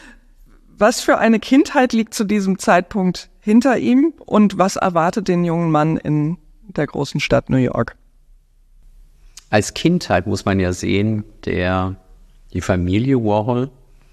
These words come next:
Speaker 2: kommt Stück bei Stück, Person für Person aus der Slowakei,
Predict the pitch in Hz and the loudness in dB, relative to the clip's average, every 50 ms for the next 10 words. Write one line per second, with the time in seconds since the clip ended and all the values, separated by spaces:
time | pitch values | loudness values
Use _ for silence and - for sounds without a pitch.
0 | _ _ _ _ _ _ - - - 107 98 104 107 - - - - - - _ | _ _ _ _ _ _ -14 -6 -4 -2 0 0 -2 -4 -6 -10 -10 -12 -14 _
1 | _ _ - - _ _ _ _ - - - - - - - - 90 85 - - | _ _ -20 -20 _ _ _ _ -20 -12 -8 -6 -6 -4 -2 -2 -2 -2 -2 -4
2 | - - 135 - - - _ _ _ _ _ - _ _ - - 98 90 95 95 | -2 -2 -4 -4 -6 -14 _ _ _ _ _ -20 _ _ -8 -6 -4 -2 -2 0
3 | 95 104 98 - - 92 87 - - 95 87 92 87 87 107 120 - 87 87 - | 0 0 -2 -2 -4 -6 -6 -4 -4 -6 -4 -2 -2 0 0 0 0 -2 -4 -4
4 | 98 87 - - 87 87 87 85 82 - - - 76 80 92 113 143 - | -6 -6 -4 -4 -4 -2 -2 -4 -4 -6 -6 -4 -4 -4 -4 -4 -6 -10